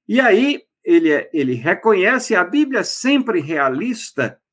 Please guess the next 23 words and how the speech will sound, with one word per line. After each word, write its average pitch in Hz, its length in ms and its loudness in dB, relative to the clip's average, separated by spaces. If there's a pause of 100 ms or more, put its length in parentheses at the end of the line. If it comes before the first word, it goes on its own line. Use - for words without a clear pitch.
(320)
nas 139 260 -2
suas 160 300 -2
colocações, 131 800 -2
ele 208 160 0
diz 165 100 -4
assim, 143 440 -6 (260)
"nas 214 340 -2
quais 143 460 0
há 233 100 -4
certas 135 600 -6
coisas 143 440 -2
difíceis 160 800 -6
de 160 100 -2
entender", 208 720 -2 (320)
certo? - 560 -2 (320)
Nem 220 200 0
todas 156 360 4
as 143 180 0
doutrinas 180 640 0
são 349 140 -4
fáceis 269 540 -2
de 123 80 -6
entender. 107 600 -6